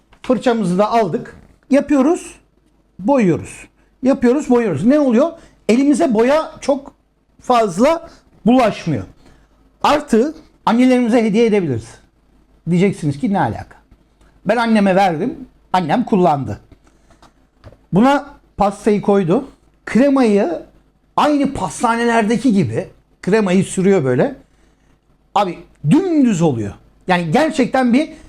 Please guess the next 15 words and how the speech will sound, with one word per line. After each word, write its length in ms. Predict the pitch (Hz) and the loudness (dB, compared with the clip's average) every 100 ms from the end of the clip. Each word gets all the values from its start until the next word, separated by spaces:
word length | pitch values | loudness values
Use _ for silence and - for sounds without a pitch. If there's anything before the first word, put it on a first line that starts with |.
| - | -8
e, 580 | 185 196 190 202 202 202 190 | 0 2 2 2 0 -4 -4
pastaneden 580 | 180 170 202 226 262 269 | -6 -2 0 2 2 0
çıkmış 420 | 220 - 294 - | -2 -2 0 0
gibi 200 | 196 143 | 0 0
oluyor. 280 | 131 98 90 _ _ - | -2 -4 -12 _ _ -6
Bir 120 | 320 311 | -2 -2
bıçak 340 | 285 254 - | 0 -2 0
yardımıyla, 540 | 190 156 135 131 147 | 0 0 -2 0 2
düzgün 300 | 190 214 233 | 2 2 2
bir 100 | 202 | 2
bıçak 320 | 196 220 226 190 | 0 0 -2 0
yardımıyla, 460 | 139 123 127 185 | -2 -2 -2 -2
eğer 220 | 175 175 170 | 0 0 2
varsa 400 | 180 180 185 170 | 0 -2 -4 -2
tabii, 280 | 170 180 | -2 -2